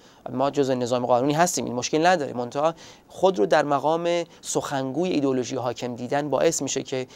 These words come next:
نتونی با جنبش‌های اجتماعی دیگر به شکل منطقی ارتباط بگیری، از تجربه رو استفاده بکنی در واقع و اشتباهات رو کمتر بکنی. این جن-، این جنبش مهمترین بعد این مسئله است. در این چارچوب من می‌خوام بگم که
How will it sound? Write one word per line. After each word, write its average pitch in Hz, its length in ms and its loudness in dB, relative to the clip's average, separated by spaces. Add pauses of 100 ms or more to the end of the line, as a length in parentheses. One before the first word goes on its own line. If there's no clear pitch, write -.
(160)
نتونی 151 360 -4
با 123 140 -2
جنبش‌های 123 440 -8
اجتماعی 127 560 -6
دیگر 127 440 -6 (260)
به - 60 -8
شکل 135 280 -4
منطقی 127 540 -6
ارتباط 127 400 -2
بگیری، 127 460 -8 (360)
از - 220 -8
تجربه 147 340 -2
رو 170 80 -2
استفاده 147 420 -4
بکنی 170 240 -4
در 139 220 0
واقع 127 320 -4 (300)
و - 40 -10
اشتباهات 139 440 -2
رو 156 60 -2
کمتر 127 400 0
بکنی. - 380 -16 (260)
این 220 220 -2
جن-، 147 300 -2
این 185 240 -6
جنبش 135 500 -4
مهمترین 131 520 -6 (120)
بعد 165 200 0
این 151 160 2
مسئله 123 320 -8
است. - 200 -12 (100)
در 139 100 -4
این 151 120 -6
چارچوب 156 420 -4 (380)
من 165 100 -2
می‌خوام 175 220 -6
بگم 180 260 -6
که 185 240 -6